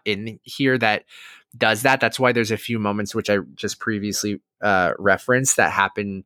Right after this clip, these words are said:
you know, in the last act of the movie that feel completely out of place. And just because it seems like Disney bought Fox, that they were allowed to put those in the movie, but then they don't establish that throughout the movie. Like, I would have been almost more okay with it if it took a more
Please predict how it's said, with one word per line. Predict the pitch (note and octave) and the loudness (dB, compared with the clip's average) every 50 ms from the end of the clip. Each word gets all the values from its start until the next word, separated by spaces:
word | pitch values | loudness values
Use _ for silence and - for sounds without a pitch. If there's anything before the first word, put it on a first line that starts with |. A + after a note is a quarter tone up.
| _ _ _ _ _ | _ _ _ _ _
you | - | -4
know, | A2 G2+ | -2 -2
in | G2 G2 | 0 0
the | G2+ G2+ | 0 2
last | G2 F#2 G2 F#2 - - | 4 4 4 4 2 2
act | F#2 F#2 F2 - | 2 2 0 -2
of | A2 G2 | -6 -6
the | F#2 | -6
movie | F2 F2 F#2 F#2+ A2+ | -6 -6 -2 0 2
that | A#2 A2+ - - | 2 2 2 0
feel | - G2+ F#2 | 0 -2 0
completely | - - G2+ - - G#2+ G#2 - F#2+ G#2 G2 | -2 -4 -8 -6 -4 -6 -4 -2 0 2 2
out | G2 F#2+ | 2 2
of | F2 - | 0 -2
place. | - - G#2 G2 F2+ A2+ A#2 - - | -2 0 2 4 4 4 2 2 0
And | A2 F#2+ | 0 0
just | - G2 F2+ - - | 0 0 0 -2 -4
because | - F2+ - - - F#2 F2+ E2+ | -8 -10 -6 -2 0 0 0 0
it | E2+ - | -4 -4
seems | - - F#2+ F2 F2+ | -4 -4 -4 -4 -4
like | F#2 F2+ - | -6 -6 -4
Disney | - F2 E2+ - F#2+ F#2 | -4 -6 -4 -4 -6 -4
bought | E2+ - F2+ F2 - - | 0 2 2 2 2 0
Fox, | - - F2 F2 F#2 - - - | 0 2 2 2 2 0 -2 -4
that | G#2 F#2 | -4 -2
they | - F#2 | -2 -2
were | F2+ F2+ F2 E2+ | 0 0 2 2
allowed | E2 E2 E2 E2 E2+ F2 - | 2 4 2 2 2 -2 -6
to | - | -10
put | - - F2 - | -8 -8 -6 -2
those | F#2+ F2+ F2 F#2 | -2 -2 -2 -4
in | F2+ F2 | -6 -6
the | E2+ | -6
movie, | E2 E2 F#2 F#2+ F#2+ B2 C#3 D3 | -6 -4 -6 -2 0 2 2 2
but | C#3 - G#2 - | 2 -2 -4 -2
then | G2+ G2 G2 F2+ - - - - - _ - | -2 -4 -4 -6 -12 -16 -20 -20 -18 _ -2
they | A2+ G2+ | 0 0
don't | G#2 G2+ - - | 0 0 -2 -2
establish | F#2+ - - - - - F2+ F2+ F#2 F#2+ - C#3+ C#3 - - - | -2 0 0 0 0 0 2 2 2 2 2 2 2 2 2 2
that | D#3 D3+ D#3 E3 - - | 4 4 4 4 2 0
throughout | - C#3+ C#3 C3+ - | 2 2 2 2 2
the | - | 0
movie. | C#3 C3+ D3 D#3+ F3+ E3 | 2 2 2 4 4 4
Like, | C3+ A2+ - | 2 4 4
I | A#2 | 4
would | B2 B2+ C3+ | 4 4 4
have | D3 C3+ | 4 4
been | C#3+ C3 | 2 2
almost | A#2 A2+ A2+ A2+ A2+ G#2+ - - | 2 0 0 0 0 0 -2 -2
more | A2 G#2+ G#2 G2+ G2 | -2 0 2 2 2
okay | - - - G#2 F#2+ G2+ | 0 0 0 0 0 2
with | G#2+ G#2+ - | 0 0 0
it | C3 C3 | 0 0
if | A2+ G#2 G2+ | 0 0 -2
it | G#2 F2 - | -2 -4 -4
took | - - G#2+ - - | -2 -4 -4 -4 -4
a | G2 | -8
more | F#2+ G2 G2+ G2 F2+ F2+ F2 | -8 -6 -2 0 0 0 0